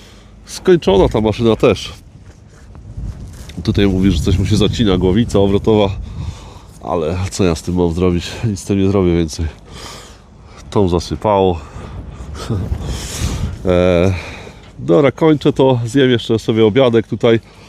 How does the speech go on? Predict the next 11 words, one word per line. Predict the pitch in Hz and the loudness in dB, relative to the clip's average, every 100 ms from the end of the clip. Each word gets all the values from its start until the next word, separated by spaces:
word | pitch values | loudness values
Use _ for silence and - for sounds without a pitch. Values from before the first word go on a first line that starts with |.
| - - | -20 -4
na | 113 | 0
miejscu, | 113 110 101 - | 2 2 0 -4
podgrzeję | 104 104 92 117 110 | -4 -4 2 4 4
sobie | - 104 110 104 - - - - - - - - - - - 107 | 2 2 4 2 -6 -12 -14 -20 -20 -20 -20 -20 -20 -20 -12 0
i | 107 98 95 98 | 4 6 4 4
poskanuję | 104 - 110 107 101 95 | 0 0 2 4 4 4
te | 90 | -2
wszystkie | - - 101 | -6 -2 -2
próbki | 87 107 - 104 | 2 0 0 0
oleju, | 104 110 101 | 4 4 4
także | 92 90 80 92 90 | 2 -2 0 2 2